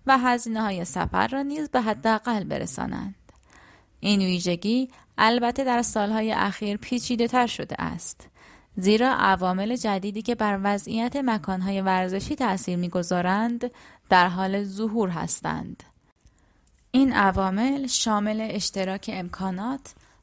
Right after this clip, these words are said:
تغییر دسترسی به زیرساخت‌ها و مشکلات حین سفر، دستیابی به توسعهٔ گردشگری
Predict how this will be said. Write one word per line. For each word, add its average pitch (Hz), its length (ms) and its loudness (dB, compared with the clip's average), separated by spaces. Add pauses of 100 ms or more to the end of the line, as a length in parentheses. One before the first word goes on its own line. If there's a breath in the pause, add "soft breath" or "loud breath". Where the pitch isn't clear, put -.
(120)
تغییر 262 480 -4
دسترسی 220 720 -4
به 214 140 0
زیرساخت‌ها 190 840 -4
و 220 120 -2
مشکلات 202 520 -4
حین 202 280 -2
سفر، 220 540 -2 (580 soft breath)
دستیابی 214 800 2
به 240 100 -2
توسعهٔ 196 540 -2
گردشگری 196 880 -2